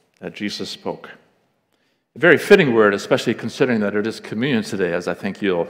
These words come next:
soon figure out. And our reading this morning is from the Gospel, uh, of John, chapter nineteen, verses twenty-three to twenty-seven. And we read as follows. "When the soldiers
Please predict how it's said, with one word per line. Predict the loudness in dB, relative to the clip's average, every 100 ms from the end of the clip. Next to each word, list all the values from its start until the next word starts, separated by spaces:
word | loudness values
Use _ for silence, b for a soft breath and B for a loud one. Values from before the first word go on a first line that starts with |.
| -8
soon | -10 -8 -8
figure | -6 -8 -4
out. | -6 -6 -12 -20 _ B B B B B B 0
And | 4 6
our | 8
reading | 8 6 4
this | 0 2
morning | 2 2
is | 0
from | 0
the | 0
Gospel, | 2 2 0 0 0 0 -4 -6
uh, | -4 -2
of | -4 -6
John, | -4 0 2 2 -2 -4 -12 -20 b b b b 2
chapter | 2 4 0
nineteen, | 4 4 2 0 0 0
verses | -4 -4 -4 -8
twenty-three | -8 -6 -6 -6 -8 -4 -2 -4
to | -6 -6 -6 -8
twenty-seven. | -10 -10 -8 -8 -8 -10 -10 -14 -20 _ _ _ _ b b b b b b
And | -6 -2
we | -2
read | 0 0 0
as | -2 -4
follows. | -4 -2 0 -2 -4
"When | -4 -2 0
the | -2
soldiers | 2 6 6 6 0 0